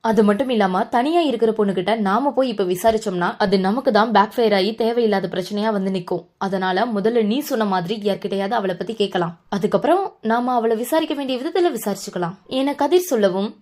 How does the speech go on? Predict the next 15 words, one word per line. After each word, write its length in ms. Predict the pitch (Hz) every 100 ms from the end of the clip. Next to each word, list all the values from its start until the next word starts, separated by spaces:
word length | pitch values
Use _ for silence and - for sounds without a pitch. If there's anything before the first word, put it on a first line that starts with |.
| - 208
ஜீப்பின் 300 | 339 359 262
டிரைவர் 420 | 226 202 185 233
வண்டியை 440 | 220 208 285 320 254
நகர்த்தினார். 580 | 196 185 180 175 170 170
ரோந்து 360 | 202 214 269 339
பணியில் 380 | 311 269 247
ஈடுபட்டிருந்த 680 | 214 233 233 226 220 208 196
இருவரும் 480 | 196 214 202 202 -
அப்படியே 540 | 269 269 220 208 247
அங்கு 260 | - 247 254
இருக்கும் 380 | 233 302 311 277
அனைத்து 340 | - 370 359
ஏரியாக்களையும் 680 | 247 226 233 220 208 214 220
சுற்றிவிட்டு 680 | 214 202 185 180 190 247
மீண்டும் 420 | - 269 311 240